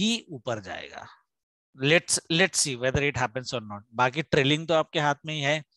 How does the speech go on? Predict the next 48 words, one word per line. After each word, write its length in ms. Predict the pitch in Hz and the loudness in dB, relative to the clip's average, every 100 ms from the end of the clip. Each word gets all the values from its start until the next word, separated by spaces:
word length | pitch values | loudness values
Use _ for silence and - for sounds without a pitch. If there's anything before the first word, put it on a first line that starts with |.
| _ - _ | _ -20 _
ट्रेलिंग 280 | 127 127 143 | -8 -6 -4
आप 140 | 143 143 | -6 -2
करोगे 280 | 139 147 151 | -4 -4 -6
तो 200 | 151 139 - _ - | -8 -12 -14 _ -8
ज्यादा 220 | 117 120 | -6 -2
लॉस 220 | 127 123 | -2 -4
तो 80 | 156 | -6
नहीं 180 | 139 160 | -4 -4
कमाओगे, 480 | 165 143 127 120 120 - - - | -4 -2 -2 -4 -10 -14 -20 -8
unless 240 | 135 143 - | -2 0 0
your 100 | 143 | -2
quantity 440 | - 131 131 135 135 | -2 -4 -4 -4 -4
is 80 | 123 113 | -4 -4
big। 160 | 123 - - - | -4 -6 -20 -2
आज 160 | 156 175 | 2 2
जैसे 240 | 175 170 | 2 0
मैंने 220 | 170 165 160 | -2 -6 -6
बोला 240 | 135 123 | -4 -4
था, 80 | 123 | -4
क्या 220 | - 196 | -2 0
बोला 200 | 175 175 156 | 2 0 -2
था 60 | |
आपको 220 | 156 - 147 | -4 -6 -4
very 140 | 147 147 | -2 -2
clearly? 280 | 151 147 156 - - - - - 143 | -2 -2 -4 -10 -20 -20 -20 -6 2
I 120 | 185 | 4
will 220 | 208 240 208 | 4 2 4
wait 200 | 175 208 - | 2 2 0
till 160 | 202 190 180 | -4 -2 -4
ten 160 | 135 113 | -4 -8
o'clock। 360 | - 73 - - _ _ _ - - _ _ _ _ _ 220 | -14 -18 -20 -20 _ _ _ -20 -20 _ _ _ _ _ 2
Till 160 | 240 | 4
ten 220 | 226 208 220 | 4 4 2
o'clock, 260 | 214 220 208 | 0 0 0
if 80 | 202 | -4
market 500 | 196 165 160 196 190 | 0 0 2 -2 -6
is 80 | 180 | -8
not 380 | 180 165 214 - 180 | -2 0 0 0 -2
coming 380 | 156 160 160 143 | 0 -2 -4 -2
down 260 | 120 120 | -2 -2
and 160 | 127 147 | -8 -8
showing 340 | - 165 180 | -4 -2 -2
me 140 | 170 165 | -2 -4
a 60 | |
positive 520 | 147 135 147 151 175 | -2 -2 -2 -2 -4
direction, 400 | 147 123 131 160 | -2 -2 -4 -8
I 100 | 180 | -6
will 140 | 185 | -6